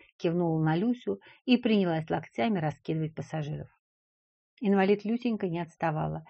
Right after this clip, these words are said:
Пыхтя как паровозик, кукушка, она пробивалась к выходу, не забывая крепко прижимать к себе карман с деньгами. Вывалились из транспорта обе подруги потные, взъерошенные и нещадно помятые.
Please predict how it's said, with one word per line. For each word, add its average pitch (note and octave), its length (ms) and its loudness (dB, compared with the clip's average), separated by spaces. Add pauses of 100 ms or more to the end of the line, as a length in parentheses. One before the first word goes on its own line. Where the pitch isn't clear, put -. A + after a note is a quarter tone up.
(260)
Пыхтя G3+ 300 2
как G3+ 220 -4
паровозик, A3 640 4 (220)
кукушка, A#3+ 720 -2 (280)
она D4 360 6
пробивалась F3 720 0
к - 120 -4
выходу, E3 400 -2
не E3 160 -2
забывая E3+ 420 2
крепко G3+ 400 2
прижимать E3 480 -2
к - 60 -20
себе F#3 240 0
карман G#3 440 0
с D3+ 60 -6
деньгами. D3+ 480 -4 (440)
Вывалились A#3 600 6
из D#3 100 -16
транспорта E3+ 540 -2
обе E3+ 240 -4
подруги F3 380 -4 (140)
потные, C4 460 2
взъерошенные G3+ 800 0
и G#3 140 -6
нещадно G#3 520 0
помятые. E3 800 -4